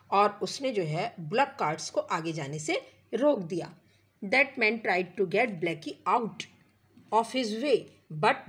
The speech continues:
Blackie did not budge an inch। अब जो वो व्यक्ति था, उसने कोशिश की ब्लैकी को अपने रास्ते से हटाने की, but जो ब्लैकी था, वो एक इंच भी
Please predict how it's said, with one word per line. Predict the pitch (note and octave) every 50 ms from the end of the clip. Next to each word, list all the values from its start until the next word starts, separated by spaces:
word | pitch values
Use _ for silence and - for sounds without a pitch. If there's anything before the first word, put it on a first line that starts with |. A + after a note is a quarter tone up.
| D#3 D3+ -
Blackie | F3 F#3 F#3 - C4+ G#3 D#3
did | F3+ D#3 D3 D#3 E3+
not | G#3 C#4+ D#4 - - - _ _ _ _ - E3 E3
budge | G3 A3+ A3 F#3 D3 - - - - - - - - A3
an | G#3+ G3+ G3 G3+ -
inch। | G#3 F3+ E3 D#3 D3+ D#3 - - - - - - _ _ _ _ _ _ _ _ _ _ _ _ _ - - - F#3
अब | F#3 F3+ E3+
जो | D#3 G3 F#3+
वो | F#3 F#3+ F3+
व्यक्ति | E3 F#3+ G3 G3 - E4+ F#4
था, | - - A3+ G#3 G3+ A3 A#3+ - - _ - -
उसने | G#3 - - B3 C4
कोशिश | B3+ - G3+ G3 - E4 - -
की | - - A3+ A3 A#3 - - - _ _ -
ब्लैकी | F3+ F3 G3 G3+ G3+ G3+ - C4 B3+
को | G#3 - G3+ F#3+ G#3+ C#4 - - _ _ _ _ _ _ _ - -
अपने | F#3+ - G#3 G3+
रास्ते | F#3 F3+ D#3 D3+ - - F3+
से | - D#4
हटाने | D4 D4+ D4+ - D#4 D#4 D#4 D4
की, | - C4 F3+ - - - D3
but | D3+ G#3+ A3
जो | G3+ F#3+ C4
ब्लैकी | A3+ F3+ F3 F3 F3 F3 - D4+
था, | - B3+ A#3 G#3+
वो | A3+ A3+ B3+ A#3 A#3 -
एक | B3+ C#4+ C#4+ - - G#3+
इंच | F#3 F#3 F#3 - F#3
भी | G#3 E4